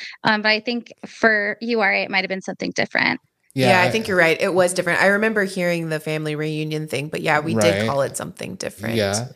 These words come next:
Speaker 2: So we'll just call it summer, summer conference. Um,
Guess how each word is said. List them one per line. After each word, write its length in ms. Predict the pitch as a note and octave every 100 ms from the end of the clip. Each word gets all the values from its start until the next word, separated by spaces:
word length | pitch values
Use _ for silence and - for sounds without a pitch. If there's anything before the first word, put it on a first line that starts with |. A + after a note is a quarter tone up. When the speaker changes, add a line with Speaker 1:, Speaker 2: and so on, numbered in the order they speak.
| -
Speaker 2:
So 400 | - D#3 C#3+ C#3
we'll 260 | C3 D3
just 180 | D#3 D3
call 140 | - A#2+
it 40 |
summer, 400 | A#2 A#2 G#2+ -
summer 280 | G#2 C3 A2+
conference. 680 | G#2+ F2+ - F#2 G2+ - - _ _ _ _ _ _ _ -
Um, 480 | A#2 A#2+ A#2 G#2+